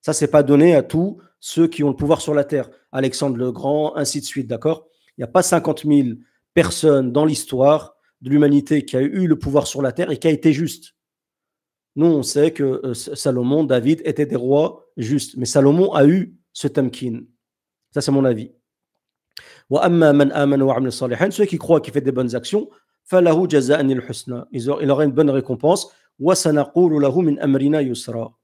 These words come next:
On lui aura, on lui dira des choses tolérantes, des choses faciles, ins-, accessibles, ainsi de suite. D'accord ? Donc là, il n'y a rien de spécial. Il a rencontré un peuple.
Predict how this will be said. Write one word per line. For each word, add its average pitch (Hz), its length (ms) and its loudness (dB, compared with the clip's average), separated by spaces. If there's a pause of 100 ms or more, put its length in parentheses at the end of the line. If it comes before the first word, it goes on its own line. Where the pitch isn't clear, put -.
(100)
On 143 60 -6
lui 135 140 0
aura, 143 160 2 (100)
on 147 80 -2
lui 139 120 0
dira 131 240 0
des 123 120 -2
choses 143 400 -2 (220)
tolérantes, 127 480 -2
des 104 60 -12
choses 131 240 -6
faciles, 156 520 -4 (400)
ins-, 147 160 0
accessibles, 165 520 -4
ainsi - 180 -6
de 170 40 -14
suite. - 280 -20 (460)
D'accord ? 175 380 2 (180)
Donc 143 180 -2
là, 151 100 6
il 135 40 2
n'y 135 60 2
a - 20 4
rien 165 100 4
de 160 40 -2
spécial. 139 340 -2
Il 139 40 2
a 139 40 6
rencontré 151 360 0
un 127 80 0
peuple. 175 440 0